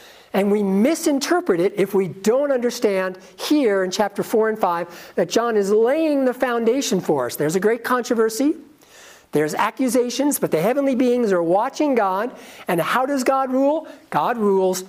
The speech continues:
through self-sacrifice. Let me read a couple of quotations to you. These are probably familiar to you, but they bear repeating. The first one is from the book Desire of Ages, page thirty-seven. And,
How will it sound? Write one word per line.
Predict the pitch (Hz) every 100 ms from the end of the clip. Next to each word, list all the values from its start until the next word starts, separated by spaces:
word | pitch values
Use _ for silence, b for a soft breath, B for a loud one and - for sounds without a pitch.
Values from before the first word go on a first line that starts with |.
| - -
through | 160
self-sacrifice. | 156 147 135 - - 143 139 156 - 294 339 - - - _ _ _ _ _ _ - B B -
Let | 226
me | 208
read | 196
a | 185
couple | 180 180
of | -
quotations | 170 180 170 160 160 151 - B B -
to | 208
you. | 196 185
These | 175 160
are | 160 156 B -
probably | 262 233 185
familiar | 196 190 208 202 190 180 - -
to | - 190
you, | 180 180 175 - - _ -
but | 170
they | 175 170
bear | 165 170 165
repeating. | 147 151 240 160 127 - B B -
The | 190
first | - 262 254
one | 202 190
is | 180
from | - 180
the | 175
book | 156 180 -
Desire | 165 160 156 156
of |
Ages, | 175 175 180 139 147 185 b b b -
page | 185 165 -
thirty-seven. | - 156 151 - 139 135 123 - _ _ B B B B _
And, | 170 139 143 156